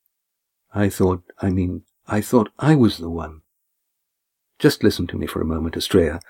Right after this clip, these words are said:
I'm sorry for what I've done and not done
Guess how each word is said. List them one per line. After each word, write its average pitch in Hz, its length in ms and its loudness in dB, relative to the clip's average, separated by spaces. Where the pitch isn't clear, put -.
I'm 147 280 4
sorry 113 440 2
for - 140 -8
what 85 120 -4
I've 90 220 -4
done 87 280 0
and 87 220 -2
not 107 320 0
done 82 320 -8